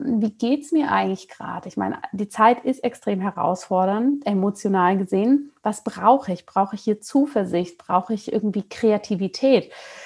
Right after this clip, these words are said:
Brauche ich auch hier einen Rückzug? Ja, da darf man auch hinschauen und auch das ganz bewusst integrieren, weil wenn du merkst, ich möchte aus so einem Trott raus und dafür möchte ich gern so eine Reinigungswoche einfach als so, ähm, kleinen Schubser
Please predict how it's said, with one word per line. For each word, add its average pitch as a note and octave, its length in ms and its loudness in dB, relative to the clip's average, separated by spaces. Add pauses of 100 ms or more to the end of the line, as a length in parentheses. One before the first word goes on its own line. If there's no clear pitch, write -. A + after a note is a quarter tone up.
(180)
Brauche G3 380 6
ich - 120 -4
auch - 140 2
hier C#4+ 300 4
einen F3 180 4
Rückzug? F3 720 -2 (180)
Ja, G3 320 0 (380)
da G#3 200 4
darf A#3+ 200 6
man A#3+ 140 2
auch G#3+ 160 6
hinschauen A#3+ 360 0
und G3+ 160 0
auch F3+ 140 4
das A3+ 480 2
ganz F#3+ 320 2
bewusst G#3 400 -2
integrieren, G3+ 640 -2
weil F#3 100 2
wenn F#3+ 140 2
du G3 60 2
merkst, G3 380 0 (200)
ich G#3 140 -2
möchte A#3+ 280 4
aus G#3+ 120 2
so G#3+ 80 -2
einem G3 100 -2
Trott - 400 0
raus G3 340 6
und G3 160 -4
dafür F#3+ 280 2
möchte F#3+ 180 -4
ich - 80 -20
gern F#3 200 0
so F#3 60 -2
eine F3+ 180 -2
Reinigungswoche G3 720 -2
einfach F#3 320 -4
als F#3+ 280 -4
so, F3+ 260 2 (800)
ähm, F3+ 480 0
kleinen G3+ 240 -2
Schubser C#4 720 2